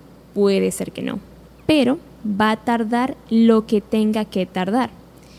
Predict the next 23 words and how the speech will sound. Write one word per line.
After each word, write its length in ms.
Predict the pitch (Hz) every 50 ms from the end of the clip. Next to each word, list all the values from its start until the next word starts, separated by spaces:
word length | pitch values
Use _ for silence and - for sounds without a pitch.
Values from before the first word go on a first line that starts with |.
| - - -
Mas, 160 | 220 226 -
sin 120 | - 226
embargo, 420 | 226 220 220 214 226 226 220 240 233
llegará 680 | 220 196 - 226 220 214 214 208 208 214 226 254 - -
en 80 | 247
el 120 | 247 240 226
momento 400 | 208 196 202 208 208 196 220 214
preciso 720 | - 208 202 202 202 - - 254 247 - - 226 240 247 - -
y 80 | - 208
será 280 | - 196 190 185 185
perfecto, 760 | 180 - 202 196 196 - - 247 220 202 - - 196 202 240 - - - - - - - - -
porque 340 | - 214 208 208 - 220 208
vendrá 420 | 202 202 202 196 214 220 240 - -
del 320 | 226 202 208 202 196 190
Dios 240 | 190 202 202 208 -
perfecto 720 | - - 254 254 247 - - 262 220 220 - - 254 269 277 - - - - - - - - - - - - - - - - - - - - -
en 160 | - 202 202
su 160 | 208 - 233
tiempo, 440 | 220 - 302 311 285 254 247 294 339 - - - - -
que 80 | 202
también 360 | 196 - 180 180 175 175 175
es 80 | 190 -
perfecto. 520 | - - 190 190 - - - - - -